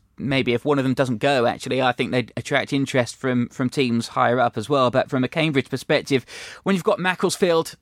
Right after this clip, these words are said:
picking up a few results now under Sol Campbell, when you've got Notts County, again with Neil Ardley going in there, I think he's gonna be pretty brutal. He, I think he's gonna have to be quite brutal with his dressing room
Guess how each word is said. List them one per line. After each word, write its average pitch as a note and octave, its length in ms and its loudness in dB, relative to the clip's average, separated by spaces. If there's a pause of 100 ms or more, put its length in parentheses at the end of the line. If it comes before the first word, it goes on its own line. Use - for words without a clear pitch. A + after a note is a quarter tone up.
picking - 260 0
up E3 100 2
a E3 60 -2
few E3+ 180 -2
results D#3 400 -2
now D#3 200 2
under C#3+ 120 2
Sol C#3+ 260 0
Campbell, D3 440 0
when C#3+ 140 2
you've C#3+ 100 -4
got D#3+ 120 0
Notts E3+ 220 -2
County, D#3 540 0 (300)
again D3+ 180 -2
with C#3+ 100 -2
Neil D#3 220 2
Ardley D3+ 260 0
going D3 260 0
in C#3+ 120 -2
there, C#3 240 2
I - 20 0
think C#3 220 -4
he's C#3 140 -4
gonna C#3+ 180 2
be C3 80 0
pretty C#3 260 -6
brutal. D3+ 480 0
He, B2 120 -6
I B2+ 180 -6
think C#3+ 140 -6
he's C3 100 -8
gonna C#3+ 120 2
have D3 120 -2
to D#3 80 -6
be C3+ 100 0
quite C3 280 0
brutal C#3 520 0
with C3 140 -4
his C3 100 -2
dressing C3 380 0
room A#2+ 180 2